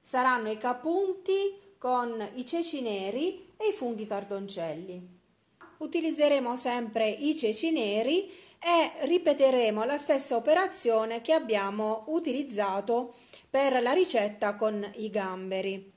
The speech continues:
Quindi cuoceremo i ceci per circa novanta minuti, sempre con lo spicchio d'aglio, la carota e il gambo di sedano. Per questa ricetta ci serviranno appunto i ceci già cotti, dei quali preleverò una parte e la ridurrò in purea.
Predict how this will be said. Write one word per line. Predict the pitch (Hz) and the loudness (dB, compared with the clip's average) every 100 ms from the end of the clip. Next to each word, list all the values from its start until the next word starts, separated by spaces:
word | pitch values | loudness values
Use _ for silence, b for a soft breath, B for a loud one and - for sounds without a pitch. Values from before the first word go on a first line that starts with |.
| _ | _
Quindi | - 302 254 233 | -2 0 0 0
cuoceremo | 240 262 247 277 262 | 2 4 4 4 2
i | |
ceci | 254 269 254 247 220 | 4 4 4 0 0
per | 214 214 | 0 0
circa | - 254 247 240 | -2 0 0 0
novanta | 208 208 214 214 240 | 0 0 0 -2 -2
minuti, | 269 330 269 233 226 254 | 0 0 0 -2 -4 -2
sempre | 240 247 240 220 | 0 0 0 -2
con | 214 202 | 0 -2
lo | 208 | -2
spicchio | - 247 247 254 | -6 -8 -4 -2
d'aglio, | 277 302 320 311 320 330 330 B B B B | 2 2 2 4 6 4 2 B B B B
la | 233 254 | 2 4
carota | 302 311 226 220 220 214 214 240 | 6 6 6 4 4 2 2 2
e | 220 220 | 4 4
il | 208 | 2
gambo | 208 208 196 185 | 0 -2 -2 -6
di | 185 | -6
sedano. | - 170 170 175 175 160 _ _ _ _ - | -6 -6 -6 -8 -10 -12 _ _ _ _ 0
Per | 302 | 2
questa | 359 359 370 | 4 6 6
ricetta | 392 466 453 311 | 6 2 0 -2
ci | 269 | 0
serviranno | 269 262 262 247 233 | 0 0 0 0 0
appunto | 233 220 202 196 240 | -4 -6 -8 -6 -4
i | 311 | -2
ceci | 370 359 262 | -2 -2 0
già | 262 311 | 0 0
cotti, | 302 233 240 320 | 0 0 -2 -4
dei | 370 381 | -4 0
quali | 240 208 226 | 0 0 0
preleverò | - 294 294 285 233 | -2 0 0 0 0
una | 233 302 | -2 -4
parte | 311 196 190 - 262 | -2 -4 -4 -4 -2
e | |
la | 277 | -2
ridurrò | 294 320 320 233 196 - | -2 -2 -2 -2 -4 -6
in | 220 220 | -8 -8
purea. | 214 208 190 190 185 190 | -6 -4 -2 -4 -4 -6